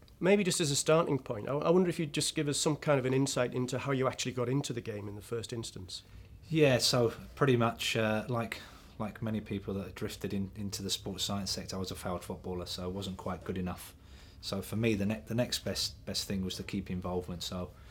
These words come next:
Speaker 2: uh, I played at youth team level at Colchester, Colchester United back in the late eighties as a young boy. Uh, wasn't, clearly never good enough. I could, could say that I had an injury, but that would be lying.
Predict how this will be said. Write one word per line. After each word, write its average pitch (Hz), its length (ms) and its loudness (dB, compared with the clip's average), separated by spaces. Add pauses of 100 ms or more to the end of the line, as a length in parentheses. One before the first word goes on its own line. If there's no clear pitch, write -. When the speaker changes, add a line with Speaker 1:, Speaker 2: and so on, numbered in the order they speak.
(680)
Speaker 2:
uh, 92 360 -4
I 101 120 -4
played 98 340 4
at - 140 -8
youth 101 220 2
team 95 240 4
level 92 360 0
at - 100 -14
Colchester, - 500 -2 (300)
Colchester 95 380 0
United 92 400 0 (100)
back - 200 -2
in 92 120 2
the 90 100 2
late 92 300 2
eighties 95 440 0
as - 160 -12
a - 40 -10
young 90 220 0
boy. 95 260 2 (840)
Uh, 101 240 -4
wasn't, - 380 -6
clearly 104 260 8
never 95 200 6
good 95 140 6
enough. 95 340 2
I - 40 0
could, - 220 -4 (260)
could - 160 4
say 101 180 6
that 92 100 6
I 95 40 2
had 95 80 4
an 95 100 6
injury, 92 340 4
but 87 220 -2
that 90 120 -4
would 90 100 -4
be 92 120 0
lying. 90 380 2